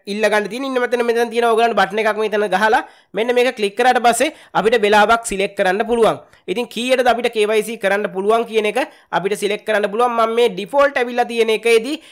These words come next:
මට, අ, පුළුවන් වෙලාවක් තියෙනවා. ඉතින් ඒකින්ද මම මේ තුන කියන තැනට මම, අ, සිලෙක්ට් කරලා ඊට පස්සේ මෙතන සිලෙක්ට් කරලා මෙතනදී තුනහමාර වගේ මම මෙතන සිලෙක්ට් කරනවා. තුනහමාරට මට පුළුවන්, අ, ඒ වෙලාවට මම ගෙදර ඉන්නවා. ඒක හින්දා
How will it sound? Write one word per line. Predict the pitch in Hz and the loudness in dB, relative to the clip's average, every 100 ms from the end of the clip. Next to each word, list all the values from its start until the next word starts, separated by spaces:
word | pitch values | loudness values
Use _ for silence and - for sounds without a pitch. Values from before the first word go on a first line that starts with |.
| _ | _
මට, | 170 190 202 | -6 -2 0
අ, | 262 220 202 190 | 2 2 2 0
පුළුවන් | 185 208 240 247 | -2 0 2 2
වෙලාවක් | 202 214 240 247 247 - | 2 2 4 4 0 -2
තියෙනවා. | 208 214 | -2 0
ඉතින් | 226 226 | 0 0
ඒකින්ද | 214 220 | -2 -2
මම | 233 226 | -2 0
මේ | 233 | 0
තුන | 233 - 220 240 254 - _ | -2 -4 0 2 2 -2 _
කියන | 190 220 226 - | -2 0 0 -2
තැනට | 202 220 220 302 - - _ | -2 0 0 -2 -4 -20 _
මම, | 185 208 269 - _ - | -2 0 0 -2 _ -2
අ, | 180 185 | 2 2
සිලෙක්ට් | 180 196 214 220 | 2 -2 -4 -2
කරලා | 233 226 277 | -2 2 2
ඊට | 220 220 214 | 0 -2 -2
පස්සේ | 214 202 254 - | -2 0 -2 -2
මෙතන | 175 180 220 - | -4 0 0 0
සිලෙක්ට් | - 214 226 226 | -4 -4 -4 -2
කරලා | 226 226 | -2 0
මෙතනදී | 226 220 226 294 - - _ - | -2 -2 -2 -4 -8 -20 _ -6
තුනහමාර | 220 240 233 190 202 262 262 269 - - | 0 2 2 2 2 4 2 0 -4 -4
වගේ | 214 202 226 247 196 | -2 0 0 -2 -6
මම | 190 | -6
මෙතන | 202 214 | -4 -4
සිලෙක්ට් | 208 208 208 - | -4 -6 -6 -4
කරනවා. | 214 214 233 | -2 0 -2
තුනහමාරට | 214 202 208 208 208 208 | 0 0 0 2 0 0
මට | 202 185 | -2 -4
පුළුවන්, | 180 196 208 302 - - _ | -4 0 2 0 -4 -20 _
අ, | 185 190 196 | -2 0 0
ඒ | 196 196 | 0 0
වෙලාවට | 202 196 196 | 2 2 2
මම | 196 190 | 0 -2
ගෙදර | 180 208 240 | -2 0 2
ඉන්නවා. | 226 208 220 | 0 0 0
ඒක | 214 | 0
හින්දා | 190 196 202 247 | -2 -2 0 0